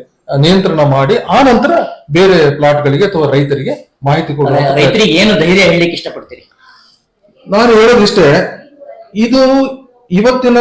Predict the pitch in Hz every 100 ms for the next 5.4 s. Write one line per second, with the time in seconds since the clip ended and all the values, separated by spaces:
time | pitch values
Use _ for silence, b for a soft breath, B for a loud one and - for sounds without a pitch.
0 | 233 226 220 220 190 185 - 165 147 147
1 | 139 139 - - 143 185 202 214 190 -
2 | 147 147 - 147 151 - 127 120 110 -
3 | 165 233 170 175 226 202 208 214 196 202
4 | - 190 190 180 202 185 160 196 - -
5 | - - -